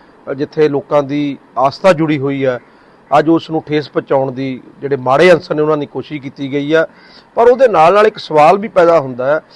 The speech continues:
ਕਿ ਜਿਹੜੀ ਸਾਡੀ ਅਮਨ ਕਾਨੂੰਨ ਦੀ ਸਥਿਤੀ ਆ, ਉਹਦੇ 'ਤੇ ਵੀ ਵੱਡਾ ਪ੍ਰਾ-, ਅ, ਜਿਹੜਾ ਸਵਾਲੀਆ ਨਿਸ਼ਾਨ ਜਿਹੜਾ ਖੜਾ ਹੁੰਦਾ ਹੈ। ਖਾਸ ਕਰਕੇ ਪੁਲਿਸ ਪ੍ਰਸ਼ਾਸਨ ਵੱਲੋਂ, ਅ, ਕਿਉਂਕਿ ਖੰਨੇ ਸ਼ਹਿਰ ਦੇ ਵਿੱਚ ਪਿਛਲੇ ਦੋ ਢਾਈ ਸਾਲਾਂ 'ਚੋਂ ਜਿਵੇਂ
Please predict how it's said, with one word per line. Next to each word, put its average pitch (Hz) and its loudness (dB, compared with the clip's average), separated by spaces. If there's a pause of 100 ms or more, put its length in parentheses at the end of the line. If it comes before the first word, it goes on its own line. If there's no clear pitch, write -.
(280)
ਕਿ 208 -6
ਜਿਹੜੀ 208 -4
ਸਾਡੀ 190 0
ਅਮਨ 185 0
ਕਾਨੂੰਨ 180 0
ਦੀ 175 -6
ਸਥਿਤੀ 170 -8
ਆ, 202 4
ਉਹਦੇ 214 2
'ਤੇ 202 0
ਵੀ 190 -2
ਵੱਡਾ 143 0
ਪ੍ਰਾ-, 151 -2
ਅ, 151 -2
ਜਿਹੜਾ 151 -2
ਸਵਾਲੀਆ 135 -2
ਨਿਸ਼ਾਨ 123 -8
ਜਿਹੜਾ 127 -6
ਖੜਾ 139 -2
ਹੁੰਦਾ 107 -12
ਹੈ। 101 -20 (480)
ਖਾਸ 147 0
ਕਰਕੇ 160 -4
ਪੁਲਿਸ 156 -6
ਪ੍ਰਸ਼ਾਸਨ 147 -2
ਵੱਲੋਂ, 165 2
ਅ, - -8 (320)
ਕਿਉਂਕਿ 170 2
ਖੰਨੇ 156 0
ਸ਼ਹਿਰ 156 2
ਦੇ 175 2
ਵਿੱਚ 160 2
ਪਿਛਲੇ 160 -2
ਦੋ 147 -4
ਢਾਈ 165 2
ਸਾਲਾਂ 139 0
'ਚੋਂ 127 -8 (540)
ਜਿਵੇਂ 165 0